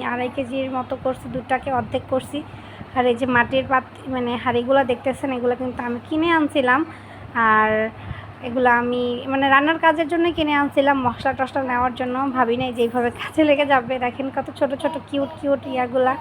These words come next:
আর ওই পাশে যে বড় দুইটা হাঁড়ি দেখতেছেন, ওইটা দইয়ের হাঁড়ি ছিল, পরে ওটার মধ্যেও দিলাম। দেখেন মোটমাট আমি কিন্তু পাঁচটা ছয়টা ইয়া বানাইছি। আর তারপরেও আমার অনেকগুলো দুধ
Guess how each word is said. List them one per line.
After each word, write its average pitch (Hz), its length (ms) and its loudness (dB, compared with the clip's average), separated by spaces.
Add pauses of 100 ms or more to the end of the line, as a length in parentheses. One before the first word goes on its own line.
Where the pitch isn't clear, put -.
(440)
আর 240 120 2
ওই 233 120 -2
পাশে 269 220 -2
যে 277 80 -2
বড় 254 340 6
দুইটা 277 240 0
হাঁড়ি 254 260 4
দেখতেছেন, 262 400 0
ওইটা 277 200 0
দইয়ের 254 460 4
হাঁড়ি 262 260 2 (120)
ছিল, 294 200 0 (360)
পরে 240 200 2 (100)
ওটার 240 280 4
মধ্যেও 277 320 2
দিলাম। 247 360 2
দেখেন 247 320 -2 (480)
মোটমাট 277 460 4
আমি 247 320 2
কিন্তু 277 280 0 (100)
পাঁচটা 302 460 6 (680)
ছয়টা 269 420 6 (160)
ইয়া 269 220 4
বানাইছি। 254 480 0 (100)
আর 294 180 0
তারপরেও 285 400 6
আমার 277 280 6
অনেকগুলো 269 440 2
দুধ 254 300 -4